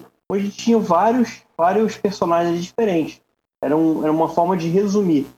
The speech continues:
Agora você vai na banca de jornal, tem lá a revista do Batman, é, principalmente americana, né? Tem, sei lá, três, quatro tipos diferentes do Batman, três, quatro tipos diferentes do Super-Homem, dois da Liga da Justiça, do... fica muita coisa,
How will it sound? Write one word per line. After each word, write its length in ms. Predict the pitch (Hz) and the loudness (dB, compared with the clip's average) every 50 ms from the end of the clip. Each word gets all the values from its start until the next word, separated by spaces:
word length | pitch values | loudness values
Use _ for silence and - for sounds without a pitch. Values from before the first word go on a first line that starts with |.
| _ _ _ _ _ - | _ _ _ _ _ -8
Agora 360 | 147 147 135 165 190 226 233 | -6 -4 0 2 2 2 2
você 120 | 226 254 | 2 2
vai 80 | 233 220 | 2 2
na 100 | 208 202 | 2 2
banca 220 | 185 190 170 180 | 0 0 0 0
de 60 | 170 | 0
jornal, 400 | 165 170 160 170 196 226 220 220 | 0 0 2 2 2 2 0 0
tem 140 | - 196 180 | 0 0 0
lá 60 | 170 | 0
a 40 | 156 | 0
revista 380 | 143 147 143 147 143 - 151 143 | 0 0 -2 -2 -4 -4 -4 -4
do 80 | 143 | -2
Batman, 640 | 139 127 151 170 208 220 226 - 233 220 220 226 226 226 - _ _ _ _ _ _ - | 0 0 2 2 2 0 0 0 0 0 2 0 -2 -4 -8 _ _ _ _ _ _ -8
é, 280 | - 135 139 139 135 131 | -4 -2 0 0 0 -2
principalmente 320 | - - - - 170 170 214 | -4 -8 -6 -6 -2 -2 0
americana, 580 | 202 202 190 190 190 - 156 147 139 131 127 | 0 0 0 -2 0 0 0 2 2 0 0
né? 160 | 127 131 120 - | -2 -2 -2 -2
Tem, 280 | 147 143 139 139 131 117 | -2 0 0 0 0 -2
sei 160 | - - 156 143 | -2 -2 0 0
lá, 100 | 135 120 | 0 -2
três, 340 | - - 170 196 214 196 | -2 -2 -2 -2 -2 -2
quatro 380 | - - 185 175 175 175 - 175 | -2 -2 -2 -2 -2 -2 -6 -8
tipos 180 | 160 165 - - | -8 -8 -8 -10
diferentes 440 | 147 147 - 160 147 147 147 - - | -8 -4 -2 -2 -2 -2 -4 -6 -8
do 60 | - | -2
Batman, 420 | 131 160 180 202 196 - - 202 190 | 0 2 2 2 0 -2 -2 -4 -2
três, 280 | - - 180 190 190 | -2 -2 -4 -4 -4
quatro 220 | - 170 160 160 - | -4 -4 -4 -4 -6
tipos 160 | - 156 147 | -8 -8 -6
diferentes 280 | - - 151 143 139 143 | -4 -4 -4 -4 -4 -8
do 60 | _ | _
Super-Homem, 520 | _ - 143 147 170 196 214 220 220 220 - _ _ _ - | _ -4 0 2 2 2 2 0 -2 -4 -8 _ _ _ -2
dois 260 | 160 196 208 208 - 190 | 2 2 2 2 2 0
da 80 | 180 | 0
Liga 160 | 160 160 165 | 2 2 2
da 120 | 151 147 147 | 2 0 0
Justiça, 560 | 139 - - - 190 220 240 226 - - 202 | -2 -4 -6 -2 0 0 0 0 0 -2 -2
do... 160 | 180 185 - - _ _ _ _ - | -2 -2 -8 -10 _ _ _ _ -8
fica 140 | 226 - 285 | -2 0 2
muita 320 | 240 233 226 247 240 247 | 4 4 4 4 2 0
coisa, 520 | 233 233 - 339 170 165 143 117 110 - | -2 0 0 0 2 2 0 -2 -4 -10